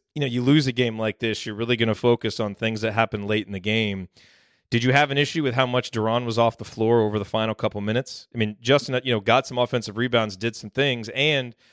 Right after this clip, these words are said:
you know, Indiana has a foul to give on that last defensive possession. Do you maybe try to use that, try to do something? I mean, that last possession where Carson Edwards just kinda knifed into the lane, Justin Smith isn't really in good position. You know, for a game where the defense was so good,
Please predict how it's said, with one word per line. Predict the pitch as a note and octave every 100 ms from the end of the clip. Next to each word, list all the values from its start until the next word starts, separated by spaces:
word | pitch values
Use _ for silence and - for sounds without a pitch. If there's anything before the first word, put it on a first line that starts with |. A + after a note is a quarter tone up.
| _
you | A#2+
know, | A#2
Indiana | C3 C#3+ C3
has | B2 G#2+
a |
foul | - B2+ B2
to | A2
give | A#2 D3 G#2+
on | G#2+
that | A2
last | G#2+ A2 A2+ G2
defensive | A2+ - A2 G#2 -
possession. | G2+ A2 C3 - - _ _ _ _ _ _ _ -
Do | G#2
you |
maybe | G#2 G#2+ G#2+
try | - A2 B2 B2+
to | -
use | G2+ A#2 C#3
that, | D3 D#3 -
try | B2+
to | A2+
do | G#2+ G2
something? | - C3+ - D#3 C#3
I |
mean, | A2+
that | A#2+ C3+
last | C3 B2+ -
possession | G#2 C3 -
where | G#2
Carson | - A2+ -
Edwards | A2+ A2+ F#2+
just | F#2+
kinda | - G#2
knifed | G2 A2+ -
into | A2+ G2
the |
lane, | F2+ G#2+ A#2+ A#2+ A2+ _ _ -
Justin | A#2 - G#2
Smith | - A#2+
isn't | A#2 A2 A2
really | A2+ A2 A2
in | A2
good | G#2+ G#2+
position. | - F#2 A#2+ - B2 B2 _ _ _ _ _ _ _ -
You | D3
know, | C3+ A2+ -
for | E3+ D#3
a |
game | C#3 E3
where | D#3
the | C3
defense | A#2+ D3+ E3+ C#3 A#2+ A#2+
was | G#2+
so | - C3+
good, | A2+ C3 D3+ B2